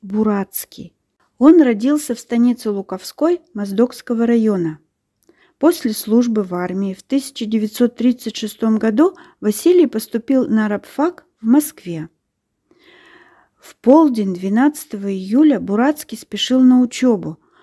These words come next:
Он потому и убежал сразу, что не хотел пропускать занятия в парашютной секции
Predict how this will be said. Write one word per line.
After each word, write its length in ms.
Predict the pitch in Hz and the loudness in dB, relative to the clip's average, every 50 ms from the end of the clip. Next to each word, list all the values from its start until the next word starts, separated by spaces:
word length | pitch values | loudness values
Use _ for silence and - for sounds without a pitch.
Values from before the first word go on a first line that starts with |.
| _ _ _ _ _ | _ _ _ _ _
Он 200 | - 233 240 240 | 0 0 0 0
потому 440 | - 262 262 - 269 247 262 269 262 | 0 -2 0 2 4 6 6 6 6
и 100 | 262 262 | 4 4
убежал 580 | 262 262 247 226 262 254 247 269 277 277 277 | 2 2 0 0 0 0 0 0 0 0 0
сразу, 640 | 254 - - 254 226 226 220 208 185 180 165 - 175 _ _ _ | -2 -4 -4 -4 -2 -2 -2 -4 -6 -8 -12 -14 -16 _ _ _
что 240 | _ - - - 226 | _ -10 -4 0 2
не 120 | 220 220 | 2 2
хотел 380 | 214 - 233 226 - 254 247 233 | 2 0 -4 -2 0 0 0 0
пропускать 640 | - 220 214 - - - - - 226 220 208 196 | -2 -6 -8 -8 -10 -12 -8 -6 -6 -6 -4 -4
занятия 600 | 202 220 214 214 233 277 311 302 - - 220 185 | -2 0 2 4 4 4 4 2 0 -4 -6 -6
в 100 | 190 - | -8 -10
парашютной 640 | _ 214 208 214 214 - - 247 240 233 226 214 208 | _ -8 -6 -6 -6 -4 -4 -4 -4 -2 -4 -6 -6
секции 720 | 202 - - 262 294 294 - - - - 269 262 254 254 | -6 -4 -2 -2 -2 -2 -2 -4 -2 0 2 2 2 0